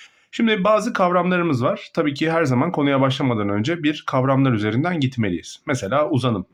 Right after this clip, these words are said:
X ile gösterilir. Cismin herhangi bir anda denge noktasına olan yönü uzaklığıdır, yönlü uzaklığıdır. Mesela şöyle düşünün arkadaşlar. Basit harmonik hareket yapıyorsunuz. Burası O noktası olsun, burası K noktası olsun. Cisminiz sağ tarafa doğru gitmekte.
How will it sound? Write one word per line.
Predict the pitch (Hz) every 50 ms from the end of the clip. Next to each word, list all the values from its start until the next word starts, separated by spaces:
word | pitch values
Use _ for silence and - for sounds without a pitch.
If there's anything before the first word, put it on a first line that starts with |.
| -
X | - 135 135 - -
ile | 113 98
gösterilir. | 101 98 - - - 101 85 82 87 - - - - - - - - -
Cismin | 131 131 135 143 175 165
herhangi | 151 143 147 156 160 160 151 147
bir | 139 127 123 123 120 - 120
anda | 110 117 131 190 165
denge | 131 127 131 135 151 147
noktasına | 135 127 - 131 123 - - 123 117 117
olan | - 117 110 104 101 95
yönü | 95 98 104 127 135 135 170 202 220 - _ _ _ _ -
uzaklığıdır, | 147 131 143 131 131 - 117 107 90 90 87
yönlü | 98 117 120 120 135 156
uzaklığıdır. | 151 135 120 107 110 104 - - 110 101 95 - - - _ _ _ - - - - - - - -
Mesela | 151 147 170 165 170 170
şöyle | 170 - 185 170 151 127
düşünün | 117 - - 110 107
arkadaşlar. | 107 107 107 120 117 117 - - 196 190 170
Basit | 151 135 135 -
harmonik | 151 139 143 143 147 143 151
hareket | 143 139 - 147 139 -
yapıyorsunuz. | 110 - - 110 101 - 131 135 185 214 - -
Burası | 135 127 127 - 135
O | 135 127 123 120
noktası | 117 104 - - 107 - - 107
olsun, | 101 104 - 170 156
burası | 139 120 117 - -
K | - - 117 117 110
noktası | 101 95 - - 95 - - 101
olsun. | 98 - - 180 220 - _ - - - - - - - _ -
Cisminiz | 151 147 135 - 175 170 175 185 185 - - _ _ _ _ _ _ - 143
sağ | 135 139 170 170 170
tarafa | 170 165 143 135 139 143
doğru | 135 135 151 180
gitmekte. | 170 156 135 - 139 120 - - - 90 -